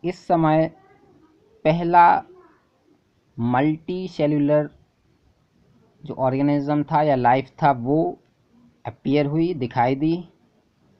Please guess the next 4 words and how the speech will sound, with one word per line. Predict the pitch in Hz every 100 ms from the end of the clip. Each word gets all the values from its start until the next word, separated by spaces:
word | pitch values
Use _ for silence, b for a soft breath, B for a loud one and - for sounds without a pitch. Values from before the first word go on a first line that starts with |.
| _ _ _ _ _ _ _ _ _ -
क्योंकि | 127 147 151 147 131 _ _ -
oxygen | 120 - 143
पहले | 135 127 135 147
ही | 151 165